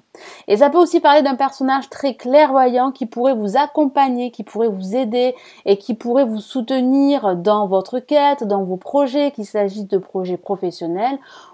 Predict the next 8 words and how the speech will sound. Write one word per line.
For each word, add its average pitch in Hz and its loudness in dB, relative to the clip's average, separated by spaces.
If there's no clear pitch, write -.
ou 294 4
de 262 6
projets, 214 0
euh, 165 0
sans, 240 -2
euh, 170 0
personnels, 254 2
pardon. 185 -2